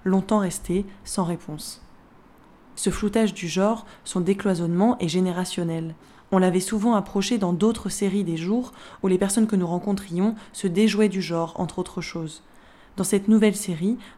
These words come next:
nous voulons creuser ce sujet qui semble imprégner si fortement les adolescents des années deux mille.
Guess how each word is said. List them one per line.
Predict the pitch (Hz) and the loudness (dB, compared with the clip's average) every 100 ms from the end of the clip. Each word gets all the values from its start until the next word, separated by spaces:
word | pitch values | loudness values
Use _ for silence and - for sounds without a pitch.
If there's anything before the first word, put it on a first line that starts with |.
| - | 0
nous | |
voulons | 190 202 196 | 2 4 4
creuser | 196 - 233 208 | 2 0 2 2
ce | 220 180 | 0 -4
sujet | - 165 190 - | -6 -2 0 -2
qui | - | -4
semble | - 180 170 | -4 -2 0
imprégner | - 196 208 190 180 | 0 0 0 0 0
si | 175 - | -4 -8
fortement | - 214 - 180 175 214 - - | -8 -6 -4 -2 0 -4 -8 -10
les | - 180 | -2 0
adolescents | 180 180 175 220 | 2 2 0 2
des | 208 175 | 2 2
années | 170 170 | 0 0
deux | 180 | 0
mille. | 175 170 175 | 2 0 -4